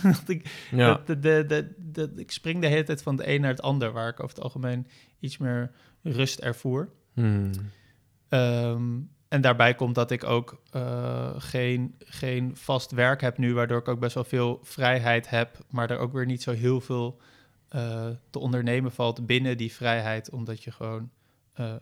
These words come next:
Speaker 1: niet zo heel veel naar plekken kan of dingen kan ondernemen.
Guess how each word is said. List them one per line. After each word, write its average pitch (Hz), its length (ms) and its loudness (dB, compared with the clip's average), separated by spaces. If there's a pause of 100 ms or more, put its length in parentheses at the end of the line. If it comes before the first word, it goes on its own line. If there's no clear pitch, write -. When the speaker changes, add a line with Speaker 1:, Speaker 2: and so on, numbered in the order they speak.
Speaker 1:
niet 117 200 -6
zo 117 260 -6
heel 120 280 -6
veel 120 280 -8
naar 117 340 -6
plekken - 320 -8
kan 117 380 -2
of - 120 -20
dingen 117 300 -6
kan 117 260 -6
ondernemen. 117 520 -6